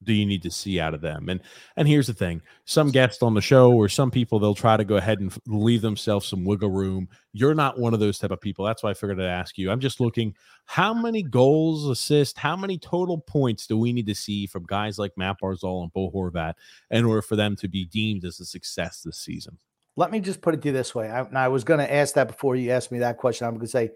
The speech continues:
Speaker 2: to me, the biggest thing that needs to be identified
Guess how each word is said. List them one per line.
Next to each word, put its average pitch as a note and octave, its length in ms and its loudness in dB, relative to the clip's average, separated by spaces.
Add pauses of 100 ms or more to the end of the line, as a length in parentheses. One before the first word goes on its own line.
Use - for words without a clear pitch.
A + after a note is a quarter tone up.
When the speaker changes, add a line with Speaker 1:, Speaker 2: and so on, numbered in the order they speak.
(360)
Speaker 2:
to D3 80 0
me, E3+ 260 2
the C#3 140 0
biggest D3 500 0
thing E3 200 0
that C3+ 180 -4
needs C#3 260 -4
to B2+ 160 -8
be C3 300 -2
identified B2 920 2